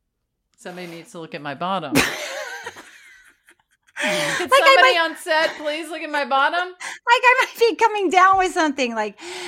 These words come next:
Speaker 2: I felt like something was coming on, like a bad, I
Speaker 1: Mm.
Speaker 2: don't know, a cold or a flu or
Speaker 1: Yeah.
Speaker 2: something. And they
Speaker 1: Uh-huh.
Speaker 2: said, "Oh, we'll send somebody over with a vitamin B shot." And I was like, "Okay." And then the guy was like, "Okay, turn
Speaker 1: "Can I
Speaker 2: around."
Speaker 1: see your bottom?"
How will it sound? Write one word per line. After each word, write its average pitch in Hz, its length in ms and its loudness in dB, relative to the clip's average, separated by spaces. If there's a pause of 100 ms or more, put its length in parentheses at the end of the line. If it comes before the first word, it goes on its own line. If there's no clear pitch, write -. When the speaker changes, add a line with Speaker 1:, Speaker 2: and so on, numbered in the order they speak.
(340)
Speaker 2:
I - 240 -2
felt 320 220 0
like 226 200 -2
something 233 480 -6
was 190 200 -6
coming 190 340 -6
on, 160 380 0
like 147 160 -10
a 156 40 -8
bad, 160 560 0
I 165 40 -2
Speaker 1:
Mm. 170 40 -2
Speaker 2:
don't 156 100 -6
know, - 240 -10
a - 40 -20
cold 254 640 0
or 147 160 -4
a 131 120 -8 (340)
flu 262 280 -4
or 202 120 -4
Speaker 1:
Yeah. 185 100 -8
Speaker 2:
something. 165 420 -6 (540)
And 214 200 0
they 202 120 -2
Speaker 1:
Uh-huh. 196 100 -8
Speaker 2:
said, 185 220 -4
"Oh, 381 120 0
we'll 190 180 -4
send 233 280 -8
somebody 220 320 -4
over 208 240 -4
with 196 220 -8
a 180 140 -6 (580)
vitamin 208 320 -2
B 220 160 -4
shot." 170 240 -4
And - 80 -8
I 170 40 -4
was 185 100 -14
like, 180 200 -10 (480)
"Okay." 254 380 -6 (680)
And 202 100 -10
then 226 80 -6
the 226 80 -6
guy 196 160 2
was 202 140 -4
like, 208 320 -2 (640)
"Okay, 339 520 -10
turn 311 200 0
Speaker 1:
"Can - 20 4
I 320 40 2
Speaker 2:
around." 466 280 4
Speaker 1:
see 175 100 -10
your 165 100 -6
bottom?" 185 340 -10